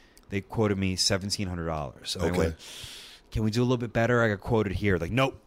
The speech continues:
Speaker 1: seventeen hundred dollars."
Speaker 2: Yeah. And
Speaker 1: But
Speaker 2: no wait?
Speaker 1: they could get, they could get those guardrails to me in a week.
Speaker 2: Okay.
Speaker 1: Now, here's the thing. That company bought the guardrails from Alibaba.
Speaker 2: Yeah.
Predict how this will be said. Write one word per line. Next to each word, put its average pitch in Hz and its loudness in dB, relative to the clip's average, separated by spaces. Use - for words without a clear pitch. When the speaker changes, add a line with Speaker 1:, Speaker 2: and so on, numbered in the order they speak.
Speaker 1:
seventeen 104 -2
hundred 92 0
dollars." 73 -4
Speaker 2:
Yeah. 71 -2
And 90 0
Speaker 1:
But 147 4
Speaker 2:
no 90 2
wait? 95 4
Speaker 1:
they 107 0
could 104 -2
get, - -2
they 107 2
could 90 -6
get 110 0
those 104 2
guardrails 98 2
to 92 -6
me 90 -2
in 85 -8
a 82 -4
week. - -4
Speaker 2:
Okay. 92 2
Speaker 1:
Now, 98 0
here's 127 2
the 117 -2
thing. 101 0
That 127 0
company 90 -4
bought 104 2
the 101 -2
guardrails 95 4
from 85 -2
Alibaba. 78 -4
Speaker 2:
Yeah. 80 0